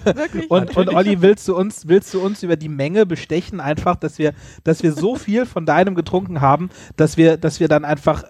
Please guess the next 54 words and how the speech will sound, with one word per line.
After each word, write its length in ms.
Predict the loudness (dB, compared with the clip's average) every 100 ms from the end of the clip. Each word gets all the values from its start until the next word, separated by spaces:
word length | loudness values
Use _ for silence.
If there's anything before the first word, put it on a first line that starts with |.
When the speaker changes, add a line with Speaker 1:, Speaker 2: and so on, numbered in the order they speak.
| -2
Speaker 2:
dass 280 | 0 0 0
wir 120 | 0
nur 240 | 2 0
drei 260 | 2 2 2
Punkte, 320 | 0 -8 -2
dass 140 | -2 0
wir 80 |
da 120 | 0 2
einfach 220 | 2 2
nur 160 | 2 0
noch 40 |
drei 200 | 2 0
Punkte 300 | 0 -10 -10
vergeben 260 | -8 -4 -2
Speaker 3:
Also 100 | -2
Speaker 2:
können? 120 | -4
Speaker 3:
irgendwie 160 | -2 -2
müssen 220 | -4 -6
wir, 60 | -12
ich, 100 | -8
müssen 260 | -8 -6
wir 140 | -6 -6
auf, 160 | -8
auf, 120 | -10 -10
aufs 200 | -14 -10
Treppchen 320 | -10 -10 -14
kommen, 220 | -14 -12
ne? 80 | -4
Speaker 2:
Ja. 160 | 0 0 -2 -4
Speaker 3:
Also 200 | 0 2 2 0 -8 -10 _ -20 -12
insofern, 640 | -6 0 0 0 -2 -4 -4
äh, 140 | -8
trinkt, 320 | -4 -4 -4
ist 140 | -6 -8
es 100 | -8
auch 80 |
noch 140 | -10 -8
mehr 200 | -4 -2
da. 180 | -4 -8 -10 -6 -4 -4 -2
Speaker 2:
Okay, 280 | 0 2 2 _ 0
in 100 | 4
der 140 | 4
Nase, 580 | 2 4 4 4 2 2 _ _ _ _ _ 0
äh, 80 |
ich 260 | 0 0 -4
riech 260 | -4 -4 0
irgendwas 640 | 4 4 2 0 0 -2 _ _
sehr 340 | -10 0 0 2
Ungewöhnliches, 800 | -6 -6 -8 -8 -2 -2 -2
was 160 | -6 -6
ich 160 | -8 -6
nicht 220 | -8 -8
zuordnen 420 | -10 -6 -6 -6
kann. 320 | -4 -4 -4